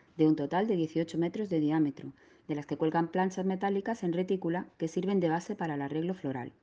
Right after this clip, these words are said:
Diseñar una instalación para un espacio tan grande y colorido como es este patio barroco no es tarea fácil,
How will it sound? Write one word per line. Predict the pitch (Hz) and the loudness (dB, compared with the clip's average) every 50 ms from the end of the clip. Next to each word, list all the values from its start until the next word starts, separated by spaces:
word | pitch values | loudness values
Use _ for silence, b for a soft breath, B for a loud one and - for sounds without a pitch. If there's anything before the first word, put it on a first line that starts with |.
| _ _ _ _ _ _ b b b b b b b b b b b b b b b b - | _ _ _ _ _ _ b b b b b b b b b b b b b b b b -2
Diseñar | 185 170 185 185 202 208 | 2 4 4 4 4 4
una | 226 240 240 | 4 4 4
instalación | 233 240 277 214 214 214 - 220 208 185 | 4 4 2 2 2 2 2 2 2 2
para | 175 160 165 | 2 2 4
un | 170 180 | 4 2
espacio | 180 - 190 185 185 175 | 2 0 -2 -2 -2 0
tan | 156 151 156 | 2 2 4
grande | 156 160 175 175 156 | 4 4 4 2 2
y | 147 | 0
colorido | - 143 147 151 165 170 156 143 139 | 0 0 0 0 0 0 0 -2 0
como | - 147 160 | 2 2 2
es | 165 | 2
este | 190 180 - 180 | 0 -2 -2 -2
patio | - 175 160 - 151 | -2 -2 -2 0 -2
barroco | 147 143 - 175 180 175 - 156 165 - - | -2 -2 -2 -2 -2 -2 -2 -2 -4 -2 0
no | - 165 170 | 0 2 2
es | 180 180 | 2 0
tarea | - 170 156 160 156 156 | -2 -4 -4 -2 -4 -4
fácil, | - - 156 151 - - 135 139 - | -4 -6 -8 -6 -8 -10 -10 -12 -12